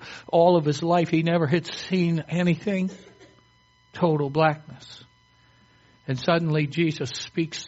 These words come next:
just a word. He just says, "Your faith has made you well. Your faith has saved you.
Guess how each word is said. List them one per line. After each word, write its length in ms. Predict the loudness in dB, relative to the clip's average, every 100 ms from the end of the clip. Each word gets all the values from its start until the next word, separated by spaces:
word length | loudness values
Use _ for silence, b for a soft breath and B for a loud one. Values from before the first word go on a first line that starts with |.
| -20 _ _ _
just 340 | -6 -6 -6
a 60 | -6
word. 400 | -4 -4 -6 -10 _ _ _ _ _ _ _ _ b b b b b b
He 100 | -6
just 280 | -4 -6 0
says, 240 | -2 0
"Your 80 | -6
faith 340 | -4 -2 -2
has 220 | -2 -8 -8
made 280 | -10 -8
you 200 | -8 -10 -12 _ _ _ -8
well. 320 | -8 -8 -16 _ _ _ _ b b b b b
Your 120 | -6
faith 320 | 0 -2 -2
has 180 | -4 -6
saved 540 | -6 -6 -2 -2 -2
you. 220 | -6 -8